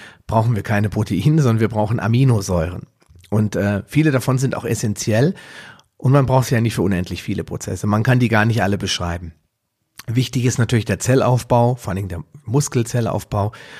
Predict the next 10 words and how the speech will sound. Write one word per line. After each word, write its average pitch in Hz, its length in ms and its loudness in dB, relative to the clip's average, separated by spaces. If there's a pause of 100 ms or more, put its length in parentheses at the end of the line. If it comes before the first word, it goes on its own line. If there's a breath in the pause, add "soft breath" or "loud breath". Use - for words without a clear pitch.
(100)
und 120 120 0
die 113 80 2
Regeneration. 110 760 0
Es 90 80 -4
werden 123 160 0
ständig 143 400 2
Aminosäuren 110 640 0
ausgetauscht 107 720 -2
gegen 107 300 -2
andere, 131 540 2